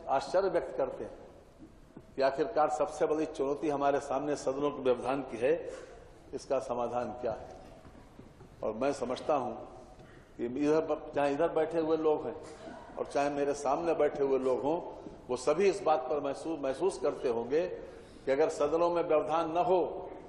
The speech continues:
तो जो चर्चा और वाद विवाद और बहस होती है, वो सबसे ज्यादा सार्थक भी होती है, उसका परिणाम भी निकलता है और जो निष्कर्ष निकलता है, उसमें निष्क-, निश्चित रूप से लोक कल्याणकारी कार्य भी होते हैं।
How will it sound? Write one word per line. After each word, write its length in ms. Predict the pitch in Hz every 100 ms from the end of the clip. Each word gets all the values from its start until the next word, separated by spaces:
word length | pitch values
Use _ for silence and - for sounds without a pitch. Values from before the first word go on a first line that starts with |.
| - - -
तो 80 | 143
जो 120 | 151
चर्चा 540 | 160 - 160 160 180 165
और 200 | 165 -
वाद 240 | 160 165
विवाद 300 | 160 160 160
और 200 | 160 151
बहस 300 | 135 185 190
होती 280 | 156 - 139
है, 440 | 127 165 214 - - - - - - -
वो 100 | 139
सबसे 280 | - - -
ज्यादा 280 | 160 160
सार्थक 480 | 151 - 139 - 180
भी 120 | 165
होती 300 | 170 170 170
है, 60 | 185
उसका 260 | 175 180 165
परिणाम 480 | 160 147 151 180
भी 80 | 175
निकलता 520 | 165 160 165 160 170
है 160 | 185 190
और 220 | 165 156
जो 100 | 160
निष्कर्ष 480 | 156 151 - 208 -
निकलता 440 | 156 156 - 147
है, 420 | 147 233 - - - - -
उसमें 280 | 143 - 160
निष्क-, 560 | 147 151 - - 202 156
निश्चित 440 | 160 - 185 -
रूप 160 | 170 180
से 220 | - 165
लोक 360 | 147 165 165
कल्याणकारी 560 | 156 147 151 143 139 165
कार्य 360 | - 139 151 147
भी 140 | 123
होते 220 | 113 -
हैं। 200 | - -